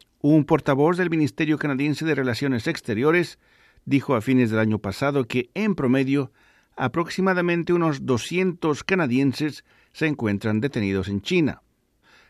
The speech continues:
la mayoría de ellos bajo cargos menores, añadió el portavoz. El hecho de que la detención de Kovrig y Spavor no sea parte de la agenda oficial de la delegación parlamentaria fue criticado por David Mulroney,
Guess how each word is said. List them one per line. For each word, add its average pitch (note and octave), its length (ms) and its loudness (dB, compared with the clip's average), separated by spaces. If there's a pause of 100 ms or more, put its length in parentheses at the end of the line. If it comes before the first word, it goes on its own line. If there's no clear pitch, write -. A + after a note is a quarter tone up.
la A#2+ 140 0
mayoría D#3 520 2
de G2+ 200 2
ellos D3 440 -2
bajo E3 360 -2
cargos G#2 440 -4
menores, C#3+ 500 -2 (300)
añadió A#2 420 0
el F#2+ 80 -2
portavoz. C3+ 640 -4 (600)
El A#2+ 140 0
hecho F3+ 280 2
de F#3 160 -2
que E3 140 -4
la D3+ 120 0
detención C#3 640 -2
de A2+ 120 -4
Kovrig D3+ 540 -2
y A2 180 -4
Spavor C3+ 600 -2 (400)
no F#3 160 0
sea F3+ 240 -2
parte C#3+ 340 -4
de B2+ 140 0
la A#2+ 80 0
agenda A#2 340 -2
oficial A#2 480 -4
de A#2 80 -2
la G2 80 0
delegación G2 560 -2
parlamentaria A2+ 840 -2 (360)
fue D#3 260 2
criticado D#3 640 0
por A#2 220 -2
David C#3 260 0
Mulroney, C#3 580 0